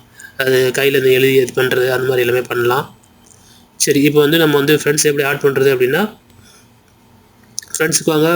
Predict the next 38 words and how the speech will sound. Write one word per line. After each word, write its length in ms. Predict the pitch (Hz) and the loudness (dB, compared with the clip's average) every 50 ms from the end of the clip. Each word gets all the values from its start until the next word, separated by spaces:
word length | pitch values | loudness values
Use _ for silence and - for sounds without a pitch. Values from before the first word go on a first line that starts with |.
| 165 - 147 151 | -2 -2 -2 -2
ஆட் 160 | 156 165 151 | -2 0 0
ஃப்ரெண்ட் 220 | 160 151 147 - 143 | 2 0 2 2 2
கொடுங்க, 200 | 135 139 143 143 147 151 143 | 2 2 2 0 0 -2 -2
அதுல 140 | 147 143 139 | -2 -2 0
வந்து 160 | 139 147 143 - | 0 0 0 0
சர்ச் 160 | 135 - - | -2 -2 0
பண்ணி 120 | 151 147 135 - 135 | 0 0 0 0 -2
காட்டும் 220 | 131 135 135 131 | -2 0 0 2
உங்களுக்கு. 300 | 131 123 123 123 - - - - - _ _ _ - - - - - - - - - 135 | 2 2 2 2 2 2 2 0 -4 _ _ _ -20 -18 -16 -16 -16 -16 -12 -6 -4 -2
அ, 20 | 135 131 131 131 127 123 127 127 | 0 2 2 2 2 2 2 0
யார் 180 | 131 131 135 139 | 0 0 -2 -2
யாருன்னு 200 | 135 135 147 139 131 | -2 0 0 0 0
யூஸ் 180 | 131 131 - - | 0 0 0 -2
பண்றாங்களா 400 | 143 131 127 123 123 123 131 135 131 | -2 -2 -2 -2 -2 -2 -2 -2 -2
அப்படின்னா 220 | 127 120 131 151 147 | -2 -2 -2 -2 -2
அதையும் 180 | 131 127 135 135 | 0 0 0 0
உங்களுக்கு 240 | 131 127 127 123 - | 2 0 -2 0 -2
காட்டுங்க. 280 | 123 117 120 127 127 120 | -4 -4 -2 -2 -4 -2
இப்போ 100 | 123 127 123 | -4 -4 -4
ஆட் 120 | 135 143 139 | -4 -4 -2
ஃப்ரெண்ட் 200 | - 143 135 131 - | -2 -2 -2 0 -2
கொடுத்தீங்க 300 | 139 131 - 147 139 135 127 | -2 -2 -2 -2 -2 -2 -2
அப்படின்னா 280 | 120 120 120 127 156 190 208 - - _ _ _ _ _ - - - - - - _ | -2 -4 -4 -2 -4 -4 -6 -8 -16 _ _ _ _ _ -20 -18 -18 -18 -18 -16 _
பாருங்க, 220 | - 139 139 143 139 131 | -6 -2 0 0 0 0
யார் 220 | 135 147 156 147 143 | 0 0 0 0 0
இந்த 160 | 143 135 131 131 127 | 2 2 0 0 0
அப்ளிகேஷன் 380 | 127 135 143 143 135 - 135 131 | 0 0 0 0 0 0 2 0
யூஸ் 140 | 139 135 - | 0 0 0
பண்றாங்களோ 380 | 143 127 123 127 117 123 135 131 | -2 -2 -2 -2 -2 -2 -2 0
அவங்கெல்லாம் 300 | 123 120 123 123 135 135 127 | 0 0 0 0 0 0 0
இங்க 140 | 120 123 131 165 175 - - | 0 0 -2 -2 -4 -6 -6
கீழே 160 | 143 131 131 123 | -4 -2 0 0
இருக்கும், 220 | 123 117 131 156 151 | 0 0 0 -2 -2
அதான் 180 | 120 123 127 123 | -2 -2 -2 -2
நீங்க 120 | 120 120 120 - | -2 -2 -2 -2
தேவைப்பட்டா 340 | 131 123 120 120 117 131 165 220 233 - - - 139 | -2 -2 -2 -4 -4 -4 -4 -6 -8 -10 -8 -4 -4
ஆட் 120 | 135 123 - | -4 -2 -2
பண்ணிக்கலாம். 420 | 131 120 117 117 113 120 147 196 | -2 -2 -2 -2 0 -2 -2 -2